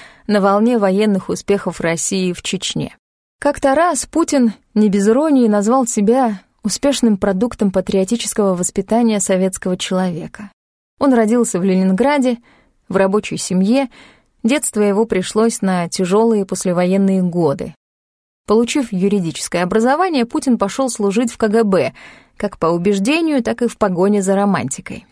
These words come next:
В годы его молодости в С С С Р были очень популярны шпионские романы. Последние десять лет своей не особенно выдающейся советской карьеры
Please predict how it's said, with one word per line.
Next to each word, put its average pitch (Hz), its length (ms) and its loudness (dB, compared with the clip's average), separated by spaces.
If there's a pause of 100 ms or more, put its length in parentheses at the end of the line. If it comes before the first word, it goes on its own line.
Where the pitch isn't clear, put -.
(160)
В 175 120 -2
годы 170 220 0
его 156 180 0
молодости 165 580 0
в 143 100 -6
С 190 120 -6
С 185 120 -8
С - 140 -6
Р 196 140 0
были 160 220 -2
очень 160 280 0
популярны 151 640 -2
шпионские 160 560 -4
романы. 151 460 -4 (460)
Последние 302 540 2
десять 247 400 0
лет 254 220 2
своей 202 680 0
не 269 200 2
особенно 160 640 -2
выдающейся 180 880 -2
советской 185 480 0
карьеры 269 540 0